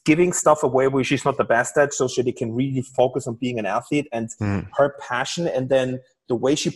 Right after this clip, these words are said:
Speaker 1: promotes herself online on Instagram and to other people, is very good, because people can identify with her. And this is what, in my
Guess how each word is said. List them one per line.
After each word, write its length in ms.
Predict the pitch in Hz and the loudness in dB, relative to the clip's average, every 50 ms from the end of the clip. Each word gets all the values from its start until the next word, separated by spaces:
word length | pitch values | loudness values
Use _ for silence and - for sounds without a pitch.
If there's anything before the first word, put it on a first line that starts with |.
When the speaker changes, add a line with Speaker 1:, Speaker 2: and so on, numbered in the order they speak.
| - - _ | -6 -18 _
Speaker 1:
promotes 380 | - 131 117 110 120 139 135 - | -6 -2 0 0 0 0 0 0
herself 520 | 165 160 - - 165 165 160 165 165 - - - - _ _ _ | 0 0 0 0 2 4 4 2 2 -2 -14 -20 -20 _ _ _
online 580 | - 117 120 135 151 156 156 160 165 170 170 - - - | 0 2 2 2 2 2 2 2 0 -2 -4 -8 -4 -4
on 100 | 117 123 | -4 -4
Instagram 680 | 107 135 147 - - 151 143 156 147 147 147 156 156 - - | -2 -6 -6 -4 -6 0 2 4 4 4 2 0 -2 -4 -4
and 180 | 120 123 120 _ _ - | -4 -4 -6 _ _ -8
to 140 | - - - - | -8 -8 0 0
other 180 | 120 123 131 123 | 2 2 2 -2
people, 420 | - - - 160 156 - 147 123 | -4 -8 -6 -6 -4 -2 -2 -2
is 180 | 120 113 - - | -2 -4 -6 -14
very 380 | 113 113 110 117 123 135 143 | -16 -2 0 2 2 2 2
good, 180 | 131 131 135 135 - | 0 -2 -2 -2 -2
because 380 | - 135 - 131 123 - - - - - - - - _ _ _ _ _ _ - | -10 -2 0 0 0 0 -2 -12 -16 -20 -20 -20 -20 _ _ _ _ _ _ -16
people 320 | - - 170 170 180 170 | -4 -4 0 2 2 0
can 260 | - - 156 147 139 | 2 2 0 2 2
identify 680 | 127 120 117 - _ - 123 120 127 131 - - 123 113 | 2 -2 -2 -4 _ 0 0 0 0 -4 0 2 2 2
with 200 | 104 113 107 - | 2 2 -2 0
her. 380 | - 107 107 117 123 123 - - - - _ _ - | 0 2 2 2 0 0 -6 -16 -20 -20 _ _ -2
And 180 | 117 117 113 - _ _ | -2 -2 -2 -8 _ _
this 180 | - 131 - - | 0 0 2 0
is 160 | 131 - - | -4 -2 0
what, 140 | 127 120 113 - - - _ _ _ _ _ | 0 0 0 -2 -16 -20 _ _ _ _ _
in 180 | 131 127 123 123 | -2 -2 0 2
my 400 | 131 143 156 170 180 175 151 | 4 4 6 6 4 4 2